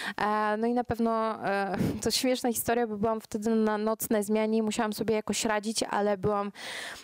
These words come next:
najpi-, najpierw byłam zaskoczona, a później było mi troszkę śmiesznie, więc, e, więc na pewno nie sprawdziłam się najlepiej, bo zapomniałam nawet tej osobie dać jakiś ręcznik albo szłafrok, który miałam na back office'ie,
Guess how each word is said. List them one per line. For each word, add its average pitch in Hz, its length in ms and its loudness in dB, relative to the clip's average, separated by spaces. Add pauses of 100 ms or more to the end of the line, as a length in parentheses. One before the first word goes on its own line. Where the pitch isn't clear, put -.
najpi-, 226 300 0
najpierw 262 260 2
byłam 262 200 2
zaskoczona, 269 600 2
a 330 60 0
później 285 240 0
było 262 180 2
mi 254 120 0
troszkę 233 300 0
śmiesznie, 170 580 2
więc, 180 320 0
e, 196 500 0 (680)
więc 233 220 2
na 240 100 0
pewno 247 420 0 (420)
nie 247 240 4
sprawdziłam 247 540 0
się 233 300 2
najlepiej, 226 460 2
bo 226 240 2
zapomniałam 226 540 0
nawet 214 320 -2
tej 220 160 2
osobie 208 320 0
dać 214 220 0
jakiś 214 460 0
ręcznik 220 640 2
albo 208 280 0
szłafrok, 214 440 -2
który 214 220 0
miałam 196 240 2
na 202 100 0
back 196 140 -2
office'ie, 240 460 0